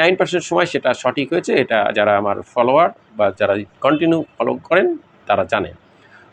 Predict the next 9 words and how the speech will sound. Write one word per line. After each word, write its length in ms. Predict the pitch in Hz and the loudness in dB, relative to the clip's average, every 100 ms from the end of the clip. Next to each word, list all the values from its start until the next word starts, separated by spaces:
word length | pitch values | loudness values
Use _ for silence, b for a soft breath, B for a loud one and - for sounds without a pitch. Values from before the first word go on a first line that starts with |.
| - | 0
তো 60 | 175 185 | 2 4
বন্ধুরা, 300 | 185 180 202 117 - _ 127 | 4 6 4 2 -6 _ 0
বাজারের 340 | 143 180 180 156 | 4 4 2 2
জন্য 160 | 160 156 160 120 | 0 0 0 0
ভালো 160 | 120 120 | 0 -2
সুখবর 380 | - 113 127 123 113 | -4 -4 -2 2 0
আসছে, 160 | 107 117 | 0 -4
এই 60 | 110 113 | -4 -2
বিষয়টি 260 | 131 123 | -4 -2